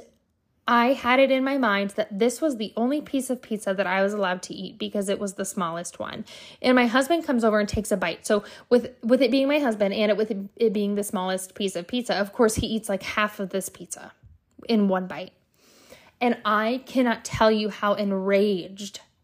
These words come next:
I was in front of our friends. Like, I have never acted out so poorly in front of other people, especially treating my husband that way.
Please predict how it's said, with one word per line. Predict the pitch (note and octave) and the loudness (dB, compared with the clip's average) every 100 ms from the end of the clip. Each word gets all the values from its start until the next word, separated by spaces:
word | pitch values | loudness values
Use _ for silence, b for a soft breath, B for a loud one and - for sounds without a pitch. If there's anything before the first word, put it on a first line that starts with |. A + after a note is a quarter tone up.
| _ | _
I | G#3+ G3+ | -2 0
was | F#3 - - - | -2 -6 -8 0
in | C4 | 0
front | A#3 C4 A#3+ | 2 2 2
of | A3 | 2
our | F#3+ | 0
friends. | - F3+ - - - - _ _ _ _ _ _ _ - | -2 -8 -10 -8 -8 -10 _ _ _ _ _ _ _ -2
Like, | A#3 A#3 b b b _ - | 2 2 b b b _ 0
I | B3 | 2
have | A#3+ B3+ | 2 0
never | A3 G#3+ A3+ A#3+ | 2 4 4 2
acted | G3 G3 - G3 | 0 -2 -6 -6
out | F#3+ F#3+ - - _ | -4 -4 -4 -14 _
so | - - A3+ G#3+ | -20 0 4 4
poorly | G#3+ - A3+ G#3 F3 D#3+ E3+ - | 0 -4 2 2 2 -4 -10 -6
in | A3+ | -4
front | G#3+ A3+ A3 | 0 2 2
of | G#3 | 2
other | G#3 G3+ | 0 -2
people, | - G#3 F#3+ F3 F3+ b b b - | -2 -4 -2 -2 -4 b b b -2
especially | A3+ C#4+ C#4 A#3 | 2 2 2 0
treating | G3+ B3 A3+ G#3+ | 0 2 4 2
my | F#3+ | 0
husband | - B3+ G#3+ G3 | 0 0 0 0
that | F3+ F#3 | -2 -4
way. | A2+ - - | -8 -8 -10